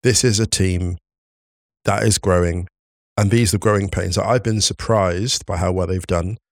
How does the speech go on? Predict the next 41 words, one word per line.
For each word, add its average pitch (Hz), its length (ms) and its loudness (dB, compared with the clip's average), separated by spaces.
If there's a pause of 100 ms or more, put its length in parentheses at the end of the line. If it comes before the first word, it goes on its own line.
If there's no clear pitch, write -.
(120)
Someone 127 260 4
made 113 160 4
a 101 40 4
very, 107 300 2
uh, 101 260 0
interesting 104 280 -2
point 101 280 0
saying, 92 220 0
"Well, 95 120 0
actually, 95 380 -4 (960)
this 107 180 4
quiets 101 420 2
the - 80 -2
title 98 360 2
talk." - 540 -4 (260)
I - 80 -4
mean, 87 140 0
that's 107 240 0
also 95 240 -2
fair. 90 440 -2
That's 95 240 0
fine. 90 320 -2
That's - 200 0
fine. 87 260 -4
You 95 80 -2
know, 87 200 -2 (440)
Ten 147 180 2
Hag 127 300 2
basically 98 500 0
now 104 300 4
has, 90 600 0 (460)
I 107 100 2
think, 107 220 0
permission 104 500 2
to 101 260 0 (120)
ask 104 300 2
for 92 460 -4 (840)
more 113 200 4
of 90 60 -2
that 98 180 2
rebuild. 92 580 0